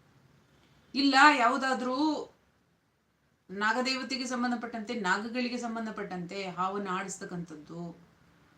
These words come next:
ಅಥವಾ ಹಾವಿನ ಜೊತೆ ಏನೇನೋ ವಿಚಿತ್ರ ಸ್ಥಿತಿಗತಿಗಳನ್ನ ನಿರ್ಮಾಣ ಮಾಡ್ಕೊಂಡಿರ್ತಾರೆ, ಅಥವಾ ಇನ್ನೇನೇನೋ ಒಂದು ಕಲ್ಪನೆ ಮಾಡ್ಕೊಂಡಿರ್ತಾರೆ, ನಾನೇ ಹಾವಾದ್ರೆ ಹೀಗಿರ್ಬೋದಿತ್ತು, ನಾನೇ ಹೀಗಾದ್ರೆ ಹೀಗಿರ್-, ಏನೇನು ವಿಶೇಷವಾಗುವಂಥ ವಿಚಿತ್ರ ಅದು.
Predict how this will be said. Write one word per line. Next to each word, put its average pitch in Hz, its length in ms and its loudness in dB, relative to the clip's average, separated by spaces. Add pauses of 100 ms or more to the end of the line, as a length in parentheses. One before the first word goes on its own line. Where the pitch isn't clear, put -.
(140)
ಅಥವಾ 196 320 2
ಹಾವಿನ 196 340 4
ಜೊತೆ 202 400 0
ಏನೇನೋ 190 420 -4
ವಿಚಿತ್ರ 185 460 -6 (180)
ಸ್ಥಿತಿಗತಿಗಳನ್ನ 202 760 -6
ನಿರ್ಮಾಣ 196 420 -4
ಮಾಡ್ಕೊಂಡಿರ್ತಾರೆ, 175 880 -6 (840)
ಅಥವಾ 185 220 -8
ಇನ್ನೇನೇನೋ 247 760 2
ಒಂದು 240 220 0
ಕಲ್ಪನೆ 220 300 -4
ಮಾಡ್ಕೊಂಡಿರ್ತಾರೆ, 185 640 -2
ನಾನೇ 220 100 -4
ಹಾವಾದ್ರೆ 202 460 -2
ಹೀಗಿರ್ಬೋದಿತ್ತು, 170 600 -8
ನಾನೇ 185 200 -6
ಹೀಗಾದ್ರೆ 185 420 -4
ಹೀಗಿರ್-, 180 240 -4 (280)
ಏನೇನು 359 540 4
ವಿಶೇಷವಾಗುವಂಥ 269 840 0
ವಿಚಿತ್ರ 220 560 -4
ಅದು. - 240 -4